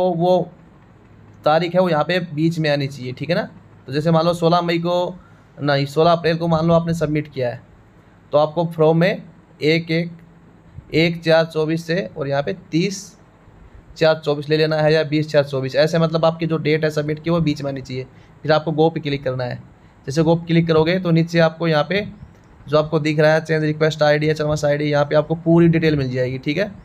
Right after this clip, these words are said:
और कब डीलिंग क्लर्क ने फॉरवर्ड किया वो डेट भी मिल जाएगी, कब वेरीफाई अथॉरिटी ने उसको फॉरवर्ड किया है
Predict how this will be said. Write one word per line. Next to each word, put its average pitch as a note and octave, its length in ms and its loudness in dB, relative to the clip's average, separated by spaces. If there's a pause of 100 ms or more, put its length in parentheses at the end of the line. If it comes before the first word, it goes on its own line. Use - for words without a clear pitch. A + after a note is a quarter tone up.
(1160)
और C3+ 560 2 (580)
कब D#3+ 120 2
डीलिंग E3+ 280 2
क्लर्क E3 240 2
ने E3+ 140 0
फॉरवर्ड D#3+ 360 0
किया D#3+ 280 2
वो D#3 120 -2
डेट D#3 220 -2
भी D#3 100 -2
मिल D3+ 140 -2
जाएगी, D3+ 200 0
कब D3+ 200 0
वेरीफाई D3 340 2
अथॉरिटी C#3+ 400 2
ने D3+ 80 0
उसको D3+ 240 -2
फॉरवर्ड D3 320 -2
किया D3 200 2
है C#3+ 280 2